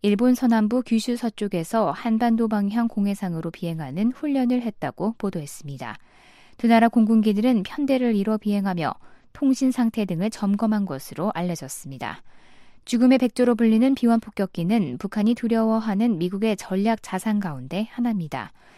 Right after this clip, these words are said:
일본 항공자위대와 미 공군은 앞서 칠월 삼십일일에 이어 지난 팔일에도 같은 형태의 훈련을 펼쳤습니다. 계절풍 몬순으로 인한 폭우로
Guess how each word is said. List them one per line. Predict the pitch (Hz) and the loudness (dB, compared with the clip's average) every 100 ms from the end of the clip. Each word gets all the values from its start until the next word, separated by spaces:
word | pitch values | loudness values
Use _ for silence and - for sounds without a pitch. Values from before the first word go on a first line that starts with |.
| - _ - | -20 _ -4
일본 | 220 220 254 | 2 4 4
항공자위대와 | 254 240 233 240 233 214 208 190 214 | 4 2 4 4 4 2 2 0 0
미 | 208 | 0
공군은 | 196 185 160 143 160 233 - | -2 -4 -4 -6 -2 -2 -2
앞서 | 170 - 180 | -6 -4 -4
칠월 | - - 254 | -4 -4 -4
삼십일일에 | 247 285 - 240 214 185 | -4 -6 -6 -4 -4 -4
이어 | 147 135 196 - - - | -6 -6 -6 -8 -14 -16
지난 | - 214 214 | -2 0 0
팔일에도 | - - 294 175 156 220 - | -2 -6 -4 -4 -4 -6 -6
같은 | - 180 - 208 | -10 -10 -4 -2
형태의 | 208 170 - 190 | -2 -6 -6 -8
훈련을 | - 254 175 143 226 | -6 -6 -6 -6 -8
펼쳤습니다. | - - 208 - 139 131 - - - - - - - - _ - - - - - - - - - - - - _ - | -10 -16 -14 -14 -18 -18 -18 -20 -20 -20 -20 -20 -20 -20 _ -20 -20 -20 -20 -20 -20 -20 -20 -20 -20 -20 -20 _ 0
계절풍 | 226 262 240 285 | 4 4 4 4
몬순으로 | 226 233 277 262 254 | 6 4 4 4 6
인한 | 247 247 269 | 4 4 2
폭우로 | - 277 240 262 233 151 | 0 -4 -2 2 2 0